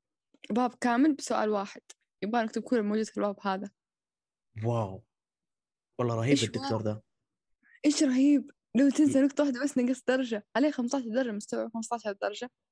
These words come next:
Speaker 2: يختبركم كويس، يخليكم تكتبون فصول، يخليكم تجمعون معلومات سوا،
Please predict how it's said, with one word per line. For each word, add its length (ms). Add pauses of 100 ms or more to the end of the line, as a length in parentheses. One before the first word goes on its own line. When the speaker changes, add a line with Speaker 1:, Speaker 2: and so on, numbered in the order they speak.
(120)
Speaker 2:
يختبركم 580
كويس، 680
يخليكم 440
تكتبون 400
فصول، 440
يخليكم 420
تجمعون 500
معلومات 520
سوا، 320